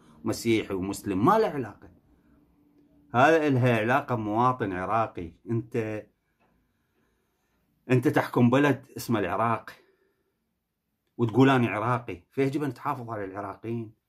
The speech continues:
وأن تحافظ على العراقيين تحافظ على مجتمعهم، تحافظ على قيمهم، تحافظ على أخلاقهم، تحافظ على شارعهم وبيتهم ومدرسته والمستشفى وال-، والبناء والأمن، هكذا. ولا تظل بهاي العنتريات وهذا الكلام الفارغ،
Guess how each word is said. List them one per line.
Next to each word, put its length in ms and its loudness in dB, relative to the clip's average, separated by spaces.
وأن 200 -2
تحافظ 360 0
على 140 0
العراقيين 360 0
تحافظ 240 -4
على 180 -6
مجتمعهم، 640 -6
تحافظ 360 -8
على 120 -8
قيمهم، 560 0
تحافظ 360 -10
على 120 -10
أخلاقهم، 600 -4
تحافظ 220 0
على 200 -4
شارعهم 520 -4
وبيتهم 600 -2
ومدرسته 760 0
والمستشفى 880 -2
وال-، 340 -4
والبناء 560 0
والأمن، 500 -2
هكذا. 460 -8
ولا 240 0
تظل 280 2
بهاي 260 0
العنتريات 800 -2
وهذا 140 -6
الكلام 380 -8
الفارغ، 500 -2